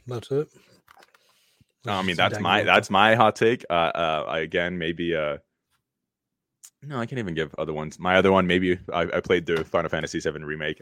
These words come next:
Speaker 2: I'm not a fan of the fighting at all, the combat. I, I've said this to Jake before.
Speaker 1: See,
Speaker 2: No
Speaker 1: that,
Speaker 2: jump
Speaker 1: that
Speaker 2: button is, like, the biggest, like, just what pisses me off about it, 'cause it's like it wants to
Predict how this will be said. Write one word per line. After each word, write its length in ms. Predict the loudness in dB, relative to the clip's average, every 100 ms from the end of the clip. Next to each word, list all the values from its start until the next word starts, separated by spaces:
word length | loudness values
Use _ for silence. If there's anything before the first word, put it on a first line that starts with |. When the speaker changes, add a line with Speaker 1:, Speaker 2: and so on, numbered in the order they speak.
| -6
Speaker 2:
I'm 100 | -2
not 120 | -2
a 20 |
fan 180 | -2 -4
of 60 |
the 80 | -6
fighting 280 | -6 -6 -8
at 100 | -10
all, 180 | -12 -12
the 100 | -16
combat. 340 | -16 -10 -10 -10 _ _ _ _ _ _ -6
I, 180 | 0 2
I've 80 | 2
said 160 | -2
this 120 | -4
to 100 | -10
Jake 220 | -8 -8 -10
before. 400 | -6 -6 -6 _ _ _ _ _ _ _ _ _ _ _ _
Speaker 1:
See, 160 | -2 4
Speaker 2:
No 160 | 4
Speaker 1:
that, 60 | 8
Speaker 2:
jump 240 | 6 8
Speaker 1:
that 60 | 6
Speaker 2:
button 220 | 6 4
is, 160 | 2 2
like, 160 | 0
the 80 | 0
biggest, 400 | 0 2 0 0
like, 240 | -2 -2 -4
just 340 | -6 -6 -10 _ _ -6
what 240 | -2 0
pisses 300 | 0 -2 -2
me 120 | -2
off 180 | 0 2
about 260 | 4 4 4
it, 100 | 2
'cause 100 | 2
it's 160 | 2
like 220 | 2 2 0
it 120 | 0
wants 260 | 0 -2
to 300 | -2 -2 -2